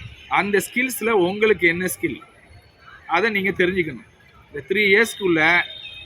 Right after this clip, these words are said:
இந்த யூ ஜி நீங்க முடிக்கிறதுக்குள்ள உங்க ஸ்கில் செட் என்ன, உங்களோட வீக்னஸ் என்ன,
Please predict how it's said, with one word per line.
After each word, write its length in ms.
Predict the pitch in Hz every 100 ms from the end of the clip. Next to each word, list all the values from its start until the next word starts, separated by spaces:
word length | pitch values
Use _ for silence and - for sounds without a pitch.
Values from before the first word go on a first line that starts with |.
| - - -
இந்த 200 | 147 160
யூ 180 | 185 233
ஜி 120 | 214
நீங்க 320 | 190 165 165
முடிக்கிறதுக்குள்ள 720 | 196 202 180 143 139 160 175
உங்க 240 | 151 156 151 -
ஸ்கில் 140 | 214
செட் 260 | 220 185 156
என்ன, 320 | 139 131 113 - - - 147
உங்களோட 260 | 160 156
வீக்னஸ் 500 | 139 156 196 185 165
என்ன, 340 | 135 139 135